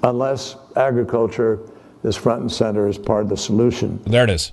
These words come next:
Speaker 1: How serious a component of this agriculture is, how critical it is that we get this right, because lives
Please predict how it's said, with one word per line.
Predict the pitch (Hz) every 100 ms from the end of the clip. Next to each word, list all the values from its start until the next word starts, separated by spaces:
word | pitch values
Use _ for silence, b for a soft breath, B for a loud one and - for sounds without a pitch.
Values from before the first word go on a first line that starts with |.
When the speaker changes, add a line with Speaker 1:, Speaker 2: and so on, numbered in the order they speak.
| -
Speaker 1:
How | - 151 151 127
serious | - - 160 185 165 147 -
a | 120
component | 131 120 160 175 135
of | 120
this | 113 135 - - B B -
agriculture | 147 190 175 - 113 - - - -
is, | - B B B B B B -
how | 123 120 113 -
critical | - 180 185 139 123
it | 123
is | 131 139
that | 147
we | 135 127
get | 147 143
this | 139 -
right, | 139 180 180 -
because | 135 151 139 113
lives | 143 202 202 131 113 117 -